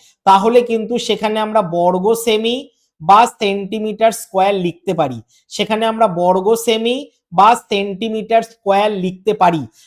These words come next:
আর যদি কোনো জায়গায় আয়তন বের করতে দেয়,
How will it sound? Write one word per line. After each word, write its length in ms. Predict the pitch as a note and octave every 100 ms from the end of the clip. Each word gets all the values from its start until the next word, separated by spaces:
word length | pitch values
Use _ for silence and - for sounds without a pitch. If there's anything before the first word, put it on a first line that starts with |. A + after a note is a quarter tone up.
| -
আর 180 | F#3+ A3+
যদি 320 | - B3 C#4
কোনো 340 | - B3 C4
জায়গায় 420 | C4 C4+ C4+ C#4+ -
আয়তন 680 | G#3 G#3 A#3 B3+ C#4 C#4 C#4+
বের 220 | C4 C4
করতে 360 | B3+ B3+ - B3+
দেয়, 300 | A#3+ G3